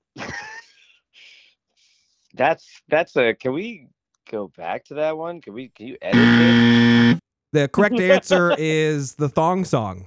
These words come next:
Speaker 2: actually. All right, so next question would be,
Speaker 1: <laughs>
Speaker 2: we kinda already talked about this a little bit already, but losing Aaron, Aaron Rodgers early in the season was tough. Did you cry?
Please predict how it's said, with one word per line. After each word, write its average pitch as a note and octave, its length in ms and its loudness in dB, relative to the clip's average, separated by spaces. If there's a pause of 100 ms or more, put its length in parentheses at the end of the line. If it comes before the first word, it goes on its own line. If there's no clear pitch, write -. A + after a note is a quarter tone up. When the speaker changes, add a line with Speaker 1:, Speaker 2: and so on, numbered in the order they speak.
Speaker 2:
actually. G#2+ 420 -10
All B2+ 60 -4
right, C3+ 140 -4
so G3 140 -2
next G#3 260 -4
question E3+ 460 -8
would C3 140 -8
be, B2+ 320 -4 (420)
Speaker 1:
<laughs> G3+ 380 -4 (880)
Speaker 2:
we A#3 140 0
kinda C#4+ 260 -2
already A3 220 -2
talked G#3 240 -2
about F3 180 -2
this F3 160 -4
a E3+ 60 -6
little E3 160 0
bit D3 160 -2
already, C#3 320 -2
but C3 160 -6
losing A3 400 -2
Aaron, F#3+ 320 -2
Aaron E3 260 -2
Rodgers C3+ 400 -2
early D3 300 -2
in C#3+ 80 -2
the B2+ 80 -6
season B2 300 -6
was G#2+ 120 -8
tough. A2+ 320 -8
Did E3 260 -2
you E3 160 -10
cry? - 520 -10